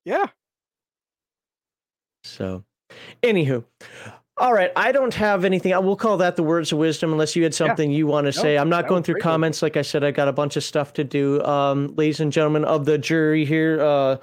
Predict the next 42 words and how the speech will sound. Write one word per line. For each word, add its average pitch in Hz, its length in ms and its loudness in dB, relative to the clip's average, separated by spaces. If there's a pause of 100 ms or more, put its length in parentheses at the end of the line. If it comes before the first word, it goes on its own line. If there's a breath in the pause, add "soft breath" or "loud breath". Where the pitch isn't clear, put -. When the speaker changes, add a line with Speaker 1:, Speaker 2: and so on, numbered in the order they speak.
(160 loud breath)
Speaker 2:
I 156 40 -2
do 160 140 0
appreciate 175 520 -2
everybody 160 520 0
being 196 340 0
here. 277 320 0 (640 loud breath)
Uh, 143 60 0
remember, 170 500 2
as 160 120 -2
we 170 120 0
get 143 100 -10
closer 175 260 -2
to 156 80 -6
five 170 220 0
thousand 170 240 0
subscribers, 175 560 -2
we're 160 60 -4
gonna 165 120 0
have 165 220 0
that 156 180 -2
giveaway. 254 400 0 (580 soft breath)
On 160 220 2
Friday 240 800 2 (300)
is 190 200 0
members 233 760 2
only. 254 540 2
I 190 120 0
don't 202 320 -2
plan 196 240 -2
on 208 120 0
having 202 300 0
one 202 160 0
after 185 300 -2
the 202 80 0
fact, 214 320 -2
but 196 100 -4
you 185 80 -2
never 180 300 0
know. 175 300 2
I've, 151 240 0
I've 151 220 0
only 165 420 0